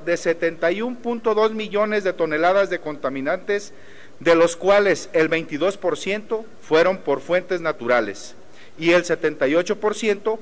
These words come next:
por fuentes antropogénicas, es decir, resultado de la actividad humana. El medio ambiente es el patrimonio natural más importante con que cuenta una nación. Su cuidado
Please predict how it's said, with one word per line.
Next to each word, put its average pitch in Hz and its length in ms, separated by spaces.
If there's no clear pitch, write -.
por 151 200
fuentes 175 600
antropogénicas, 147 1160
es 156 160
decir, 190 420
resultado 175 960
de 139 160
la 131 80
actividad 131 480
humana. 107 380
El 190 160
medio 240 260
ambiente 214 680
es 214 180
el 240 100
patrimonio 196 560
natural 185 420
más 202 260
importante 180 640
con 156 180
que 139 120
cuenta 165 320
una 160 160
nación. 175 420
Su 165 260
cuidado 147 580